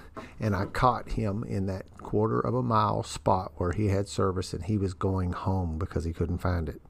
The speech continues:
And I was able to guide him back in there. Uh, super cool. And just,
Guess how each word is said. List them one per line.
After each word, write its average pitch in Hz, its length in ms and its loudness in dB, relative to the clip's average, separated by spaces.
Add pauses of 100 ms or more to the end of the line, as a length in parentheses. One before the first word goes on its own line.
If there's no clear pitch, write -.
(840)
And 98 160 0
I 90 80 2
was 87 160 0
able 90 240 4
to 87 80 -2
guide 90 400 4
him 92 240 2
back 87 280 2
in 87 180 2
there. 76 300 -4 (560)
Uh, 85 320 0
super - 420 4
cool. 87 380 2
And 85 320 0
just, 87 260 -4